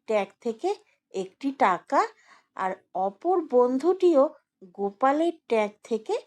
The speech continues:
কিছু খুচরো পয়সা বাগিয়ে নিল।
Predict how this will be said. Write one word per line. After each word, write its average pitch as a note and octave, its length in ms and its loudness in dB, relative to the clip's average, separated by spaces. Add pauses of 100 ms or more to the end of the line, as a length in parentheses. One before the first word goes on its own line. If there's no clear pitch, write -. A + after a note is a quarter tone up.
(480)
কিছু G#3 440 -6
খুচরো A#3 460 -4
পয়সা G3+ 500 0
বাগিয়ে F#3 460 0
নিল। D#3 320 -12